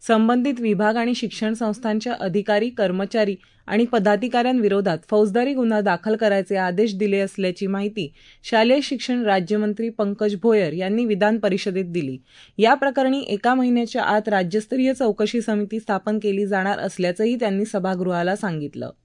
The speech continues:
केंद्रीय गृहमंत्री अमित शहा यांनी आज पुण्यात राष्ट्रीय संरक्षण प्रबोधिनीच्या त्रिशक्ती प्रवेशद्वारावर थोरले बाजीराव पेशवे यांच्या अश्वारूढ पुतळ्याचं अनावरण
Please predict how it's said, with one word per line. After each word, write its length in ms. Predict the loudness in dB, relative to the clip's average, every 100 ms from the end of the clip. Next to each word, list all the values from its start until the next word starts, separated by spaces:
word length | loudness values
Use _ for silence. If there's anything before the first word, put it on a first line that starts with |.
| _ _
केंद्रीय 360 | 4 4 4 2
गृहमंत्री 540 | 4 4 2 2 -2
अमित 280 | 0 2 2
शहा 320 | 0 -2 0
यांनी 300 | 0 -2 -2
आज 140 | -2 -4
पुण्यात 440 | -2 0 0 0
राष्ट्रीय 440 | -2 -2 -2 -2 0
संरक्षण 500 | 2 0 0 -2 0
प्रबोधिनीच्या 760 | 0 0 0 0 0 -2 -4 -8 -16 _ -4
त्रिशक्ती 500 | -2 2 0 0 -6
प्रवेशद्वारावर 800 | 0 2 2 2 2 4 2 0 -4 0
थोरले 340 | 0 2 2
बाजीराव 420 | 2 2 2 2
पेशवे 480 | 2 0 -2 -4 -8 -8 _ -4
यांच्या 320 | 0 2 0
अश्वारूढ 520 | 0 -2 2 2 2
पुतळ्याचं 560 | 0 -2 2 2 2 -2
अनावरण 520 | -2 0 0 0 -2